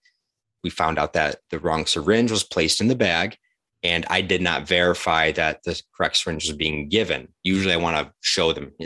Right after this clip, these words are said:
"This is the line where you pull it back to," but I didn't. I got caught talking to her about personal things. Baby got sick and,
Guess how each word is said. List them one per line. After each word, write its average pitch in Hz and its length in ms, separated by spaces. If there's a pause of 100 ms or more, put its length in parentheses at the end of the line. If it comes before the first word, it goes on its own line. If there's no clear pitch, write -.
"This - 220
is 104 80
the 117 100
line 101 280
where 90 80
you 95 80
pull - 180
it - 60
back - 300
to," - 220
but 82 100
I 87 60
didn't. 104 280
I 87 140
got 90 200
caught 90 260
talking 95 340
to 85 80
her 85 80
about 82 440 (180)
personal 87 380
things. 80 480 (420)
Baby 95 240
got 95 200
sick - 420 (420)
and, 87 640